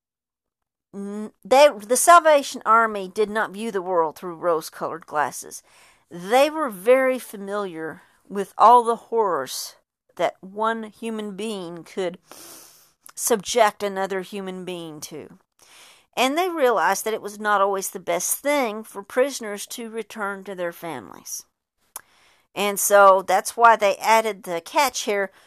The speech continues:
"whenever wise and practical." Fourth objective was organize the repatriation of those who had completed their term. They wanted to help them get back to France if they had, you know, completed their term,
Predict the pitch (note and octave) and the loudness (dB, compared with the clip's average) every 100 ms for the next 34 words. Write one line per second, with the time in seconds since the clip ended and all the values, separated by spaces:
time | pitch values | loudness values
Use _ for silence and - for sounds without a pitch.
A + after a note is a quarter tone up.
0 | _ _ - A3+ C#4 C#4+ C4+ C4+ A3+ A#3 | _ _ -6 0 4 4 4 2 6 8
1 | A#3 A3+ G#3 F#3+ D#3+ - - - - _ | 8 4 -6 -8 -8 -8 -14 -20 -20 _
2 | _ _ _ _ _ _ - - _ _ | _ _ _ _ _ _ -20 -20 _ _
3 | _ - - C#4 F4+ D4 - C4 - D#3+ | _ -18 -2 4 4 2 -8 -6 0 0
4 | - D#3 E3+ E4+ G4 - C4 G4+ F4 A#3+ | -2 -10 -6 -4 -4 2 6 6 6 0
5 | E3+ C#3+ - - - _ - F3+ A#3+ D4 | -4 -6 -12 -16 -18 _ -12 -10 -10 -8
6 | E4+ F4 - A#3+ F#3+ F#3+ - G#3+ G3+ F#3 | -10 -10 -6 -2 -2 -2 -6 -12 -4 0
7 | F3+ F#3 - G#3 G3+ A3+ G#3+ - F3 E3 | 0 -2 -6 -6 -6 -12 -12 -10 -10 -10
8 | D#3+ G3+ G3+ - D#4 D4+ B2+ - _ - | -10 -10 -10 -16 -10 -10 -10 -16 _ -20
9 | _ _ _ _ _ _ _ - B3 B3 | _ _ _ _ _ _ _ 0 0 4
10 | C#4+ D4+ C4 C4 A3 B3 D4 E4 - A#3 | 2 2 -6 -10 -4 2 2 2 -8 -8
11 | A3+ - G3 - _ G3+ A#3+ - - - | -6 -4 -4 -6 _ 2 2 -2 -10 -6
12 | - C4 C4 C4+ F#3+ F#3 F#3+ G#3+ G#3+ G3+ | 0 0 0 -4 -10 -6 -4 -2 -4 -8
13 | G3+ G3 F#3+ D3+ - A3+ - C4 C#4+ D4 | -10 -10 -8 -8 -8 -10 -6 -6 -6 -6
14 | C#4 C4 - C#4 | -6 -6 -4 -8